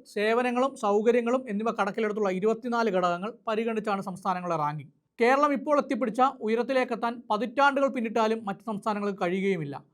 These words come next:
ജനകീയ ആരോഗ്യ കേന്ദ്രങ്ങൾ മുതൽ മെഡിക്കൽ കോളേജ് വരെയുള്ളവ അനുദിനം മുന്നേറുന്ന കാലത്ത് പതിനായിരം കോടിയിലധികം രൂപയുടെ വികസന പ്രവർത്തനങ്ങളാണ് കിഫ്ബിയിലൂടെ മാത്രം നടക്കുന്നത്. ഇതുകൂടാതെ പ്ലാൻ ഫണ്ട്, എൻ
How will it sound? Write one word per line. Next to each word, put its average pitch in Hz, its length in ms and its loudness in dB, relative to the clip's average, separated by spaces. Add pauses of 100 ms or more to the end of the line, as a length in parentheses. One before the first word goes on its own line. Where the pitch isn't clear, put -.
(380)
ജനകീയ 247 380 0 (100)
ആരോഗ്യ 262 300 6
കേന്ദ്രങ്ങൾ 226 360 0
മുതൽ 196 120 -2 (220)
മെഡിക്കൽ 208 320 0
കോളേജ് 262 300 4
വരെയുള്ളവ 202 340 4 (300)
അനുദിനം 240 380 -2
മുന്നേറുന്ന 214 420 -2
കാലത്ത് 180 280 0 (200)
പതിനായിരം 254 580 2
കോടിയിലധികം 226 480 2
രൂപയുടെ 208 280 2
വികസന 180 280 -4
പ്രവർത്തനങ്ങളാണ് 196 540 -2 (180)
കിഫ്ബിയിലൂടെ 214 520 0 (100)
മാത്രം 190 360 2
നടക്കുന്നത്. 147 360 -8 (300)
ഇതുകൂടാതെ 240 480 6
പ്ലാൻ 185 280 4
ഫണ്ട്, 220 240 2 (240)
എൻ 185 60 -4